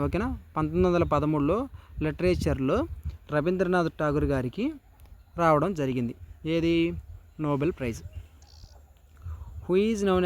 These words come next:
as the missile man of India? ఈ క్వశ్చన్ కూడా ఎక్కువ సార్లు వచ్చింది. ఈ క్వశ్చన్కి ఆన్సర్ అందరికీ తెలుస్తుంది, ఎక్కువ సార్లు కూడా ఎగ్జామ్లో వచ్చింది.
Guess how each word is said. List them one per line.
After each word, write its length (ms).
as 160
the 100
missile 340
man 180
of 80
India? 200
ఈ 120
క్వశ్చన్ 260
కూడా 140
ఎక్కువ 240
సార్లు 260
వచ్చింది. 300
ఈ 80
క్వశ్చన్కి 400
ఆన్సర్ 240
అందరికీ 340
తెలుస్తుంది, 360
ఎక్కువ 240
సార్లు 220
కూడా 160
ఎగ్జామ్లో 340
వచ్చింది. 260